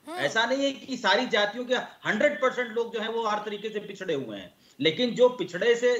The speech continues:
Speaker 2: संपन्न हो चुका है उसको भी आप ओबीसी ही कहते हैं, चाहे वो देश का प्रधानमंत्री बन जाए, चाहे वो राष्ट्रपति बन जाए, चाहे वो मुख्यमंत्री बन जाए, लेकिन वो जाति के रूप से पिछड़ा ही कहलाता है। तो जब जातिगत चीजों को आधार मान के आप पिछड़ा और अगड़ा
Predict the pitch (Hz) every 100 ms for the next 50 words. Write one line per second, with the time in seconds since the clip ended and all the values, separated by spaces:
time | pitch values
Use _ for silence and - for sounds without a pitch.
0 | - 175 147 233 226 - 262 - 208 139
1 | 117 117 175 277 - - _ 190 190 -
2 | 285 285 262 175 170 247 - 202 208 208
3 | 262 262 302 262 262 311 269 135 - _
4 | _ _ _ _ - 180 220 240 226 220
5 | 240 233 160 196 202 202 233 254 240 226
6 | 240 240 220 208 208 190 185 - - 208
7 | 233 220 220 226 226 220 226 247 302 311
8 | 285 247 247 190 180 160 90 71 - _
9 | _ 139 170 208 214 147 139 123 208 220
10 | 165 131 233 254 254 294 269 - 127 107
11 | - 110 101 110 _ _ - 226 285 -
12 | 170 170 - 262 302 - 214 254 262 226
13 | 214 220 240 233 240 247 247 180 - 226
14 | 233 196 214 226